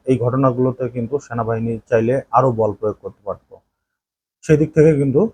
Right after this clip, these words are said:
সেনাবাহিনীকে ধন্যবাদ দেওয়াই যায়। তবে আজ না হোক কাল গোপালগঞ্জে কিন্তু আরও একটা ঘটনা ঘটবে বলে ধারণা করা হচ্ছে।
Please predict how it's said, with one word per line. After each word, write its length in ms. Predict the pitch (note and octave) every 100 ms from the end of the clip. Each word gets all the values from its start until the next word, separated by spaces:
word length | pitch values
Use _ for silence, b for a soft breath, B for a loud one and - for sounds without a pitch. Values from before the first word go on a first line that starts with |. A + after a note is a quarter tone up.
| -
সেনাবাহিনীকে 480 | C3+ C3 C3 A2+
ধন্যবাদ 440 | A2 A#2 A#2 G#2+ F#2+ - _
দেওয়াই 320 | G#2 A2+ G#2+ F#2
যায়। 220 | F2 D#2+ - _ _ _ _ _
তবে 220 | C#3+ D#3
আজ 200 | D#3 C#3 -
না 100 | C#3+
হোক 180 | D3 D3
কাল 220 | G2+ F2 F#2 -
গোপালগঞ্জে 680 | A#2+ B2 C#3 C3+ C#3 C3+ C3+
কিন্তু 500 | B2+ A#2+ C3 B2+ B2 -
আরও 360 | C3 C#3+ D3 - _
একটা 400 | A2 - B2 A#2 G2+
ঘটনা 320 | G2 B2+ A2
ঘটবে 500 | F#2+ G#2 G2 A2 G#2
বলে 480 | G2+ G#2+ G#2 F#2+ - _
ধারণা 260 | G#2 G#2+ G#2
করা 220 | - G2
হচ্ছে। 420 | F#2+ F#2+ _ F#2